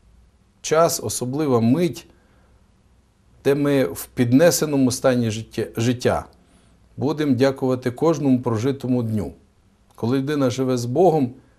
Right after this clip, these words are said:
то для неї і тисячу років проходять як один день.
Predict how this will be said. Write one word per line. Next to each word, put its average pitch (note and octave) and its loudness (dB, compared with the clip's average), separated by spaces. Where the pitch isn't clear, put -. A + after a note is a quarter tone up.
то B2 -6
для B2 2
неї C3+ 0
і A2+ -4
тисячу D#3+ 0
років E3+ 2
проходять C#3+ -2
як A2+ -2
один A#2+ 2
день. D2 -8